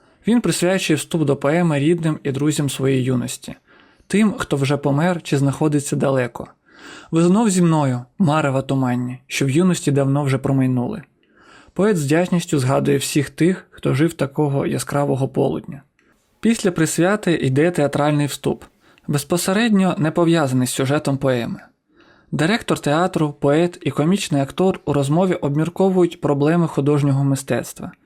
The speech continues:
Чи повинне мистецтво слугувати юрбі, чи залишатись вірним своєму високому призначенню?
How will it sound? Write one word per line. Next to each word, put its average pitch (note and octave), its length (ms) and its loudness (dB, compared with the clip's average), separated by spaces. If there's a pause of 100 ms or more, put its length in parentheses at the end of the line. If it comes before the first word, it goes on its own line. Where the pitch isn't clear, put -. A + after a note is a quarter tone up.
(540)
Чи - 120 -4
повинне A3 380 2
мистецтво F#3 500 0
слугувати D3 580 0
юрбі, C#3 500 0 (320)
чи D3+ 120 0
залишатись D3 720 0
вірним E3+ 340 2
своєму D3+ 480 2
високому D3+ 640 0
призначенню? D3 720 -2